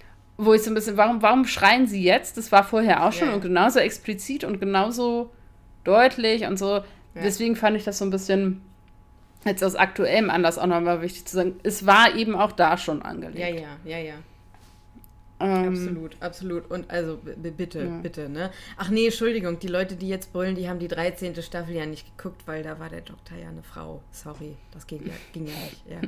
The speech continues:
Speaker 1: <laughs>
Speaker 2: verstehe ich. Ne? Und ich habe jetzt der Doktor gesagt, weil's irgendwie im Deutschen immer noch keine, oder denn,
Speaker 1: Geht nicht.
Speaker 2: äh, ich weiß nicht, ist irgendwie alles, oder Doktrin, so auf jeden Fall, ihr wisst, was ich meine. So,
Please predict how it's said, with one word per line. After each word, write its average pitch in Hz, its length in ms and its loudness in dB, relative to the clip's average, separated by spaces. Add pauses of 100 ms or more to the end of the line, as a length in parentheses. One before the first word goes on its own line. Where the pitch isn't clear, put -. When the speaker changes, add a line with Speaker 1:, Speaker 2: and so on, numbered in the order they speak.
(160)
Speaker 1:
<laughs> - 240 -18
Speaker 2:
verstehe 156 380 -14
ich. - 140 -20 (640)
Ne? 180 200 -8 (680)
Und 165 100 -16
ich 160 100 -14
habe 185 120 -6
jetzt 180 240 -14
der 170 100 -4
Doktor 180 360 -8
gesagt, 180 420 -10
weil's 160 240 -10
irgendwie 208 800 -6 (540)
im 185 180 -8
Deutschen 196 440 -4
immer 196 220 -6
noch 190 160 -6
keine, 190 260 -6
oder 180 200 -6
denn, 185 260 0
Speaker 1:
Geht 247 200 2
nicht. 165 380 -6
Speaker 2:
äh, - 200 -10
ich 175 80 -12
weiß 202 180 -2
nicht, 214 460 -6
ist 196 140 -10
irgendwie 202 440 -6
alles, 190 340 -8
oder 185 220 -8
Doktrin, 226 720 -6 (280)
so 190 220 -6
auf 180 140 -8
jeden 214 180 -4
Fall, 202 160 -6
ihr 180 140 -10
wisst, 208 180 -10
was 165 160 -10
ich 165 80 -16
meine. 156 400 -10
So, 160 300 -8